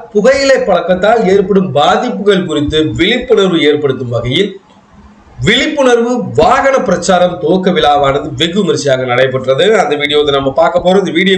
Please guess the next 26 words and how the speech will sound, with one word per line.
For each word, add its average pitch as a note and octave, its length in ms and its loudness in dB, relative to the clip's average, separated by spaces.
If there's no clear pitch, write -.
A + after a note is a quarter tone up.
குறித்த E3+ 260 -4
கருத்துக்களை F#3 400 0
மறக்காம F#3+ 540 0
கமெண்ட் F3+ 260 0
பாக்ஸ்ல D3+ 320 -2
பதிவு F#3+ 300 -2
செய்யுங்க. G3 240 2
வாங்க E3 240 2
இப்ப D3 160 -4
வீடியோக்குள்ள E3 360 -2
போகலாம். F#3+ 320 0
உலக D4 240 2
புகையிலை A#3+ 400 2
எதிர்ப்பு G#3+ 360 0
தினத்தை F#3 340 2
முன்னிட்டு D#3 400 0
நெல்லை G3 240 2
சந்திப்பு F#3+ 400 2
சிவா G3 200 2
மருத்துவமனையில் F3 720 2
விழிப்புணர்வு A#3+ 600 2
வாகன A#3 320 2
பிரச்சாரம் E3+ 420 0
இன்று C#3+ 240 -2
துவக்கி F3+ 320 -2
வைக்கப்பட்டது. B2+ 580 0